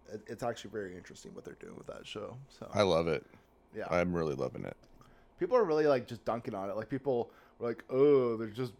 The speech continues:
Speaker 1: ripping on New Hope." I'm like, "Well, you say it like that's a bad thing,"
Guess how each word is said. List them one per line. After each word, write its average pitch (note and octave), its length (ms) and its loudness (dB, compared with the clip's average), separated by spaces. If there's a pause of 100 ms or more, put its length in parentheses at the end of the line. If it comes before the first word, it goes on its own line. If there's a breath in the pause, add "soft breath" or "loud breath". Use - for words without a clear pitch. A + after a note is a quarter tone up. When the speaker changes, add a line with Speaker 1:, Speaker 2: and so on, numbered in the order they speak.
Speaker 1:
ripping B2+ 300 0
on B2+ 320 2
New C3 160 2
Hope." C3+ 420 4 (340)
I'm G#2+ 140 -12
like, G#2+ 160 -8 (120)
"Well, C3 420 -8 (960 soft breath)
you - 60 -18
say E3+ 100 0
it D3 60 2
like B2 240 2
that's G#2 240 -4
a G#2+ 40 -6
bad - 300 -12
thing," - 180 -14